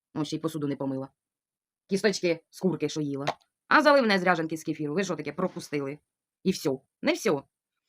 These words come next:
Я на такому харчуванні витримала три дні, а потім почала красти фрукти, шоколад і лаваш. Ну, значить, десь щось ви не доїдали, якщо вас потягло. Бо мене спочатку також тягло. Чому я їла, більше їла, більше, частіше їла? Бо тягло.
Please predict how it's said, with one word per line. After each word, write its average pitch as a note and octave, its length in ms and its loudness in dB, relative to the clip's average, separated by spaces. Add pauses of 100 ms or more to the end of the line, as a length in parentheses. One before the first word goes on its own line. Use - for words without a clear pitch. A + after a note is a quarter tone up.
(140)
Я A3+ 100 4
на C4+ 60 6
такому A3 220 2
харчуванні G3+ 380 2
витримала F#3+ 340 2
три F#3+ 140 0
дні, A3+ 160 4
а E3+ 40 2
потім G3+ 240 0
почала F3+ 320 0
красти F3 220 -2
фрукти, D#3 220 0
шоколад E3 360 0
і D#3 40 0
лаваш. D3+ 440 -2 (280)
Ну, D3 140 -2
значить, F3 260 -2
десь F3+ 100 2
щось F#3 180 -4
ви E3 60 -2
не E3+ 80 -4
доїдали, D#3+ 320 0
якщо C3+ 160 -6
вас D3+ 120 -4
потягло. D3+ 460 -4 (280)
Бо D3+ 60 -2
мене G3 260 0
спочатку G3 380 0
також G3 280 2
тягло. C#3+ 260 -2
Чому G3 180 -2
я G3 80 4
їла, D#3+ 320 0
більше E3+ 280 -2
їла, D3 220 -6
більше, D#3 280 -4
частіше D3+ 400 -2
їла? C3 280 -6 (420)
Бо F3+ 140 0
тягло. A3 480 2